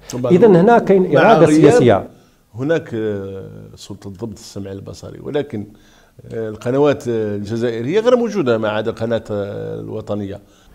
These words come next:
Speaker 2: لأن ال-، ل-، هذا، هذا ما يسمى الإرادة السياسية. آه، غدا،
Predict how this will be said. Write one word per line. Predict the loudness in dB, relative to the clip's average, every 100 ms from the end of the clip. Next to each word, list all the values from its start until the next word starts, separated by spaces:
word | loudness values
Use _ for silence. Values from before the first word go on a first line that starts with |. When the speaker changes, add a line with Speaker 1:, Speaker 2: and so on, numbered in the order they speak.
| -20 -20 -2
Speaker 2:
لأن | 0 2
ال-، | 2 2 -2
ل-، | -4 -4 -4 -4 -4 -2
هذا، | -2 0 -2 -2
هذا | -4 -4 -4 -6 -6
ما | -4 -2
يسمى | -4 -8 -8 -6 -8 -6
الإرادة | -6 -4 -2 -2 -4 -8 -8
السياسية. | -10 -6 -6 -6 -12 -14 -16 _ _ _ _ _ -20 -20 -20 -12
آه، | -4 -2 0
غدا، | 2 4 4 2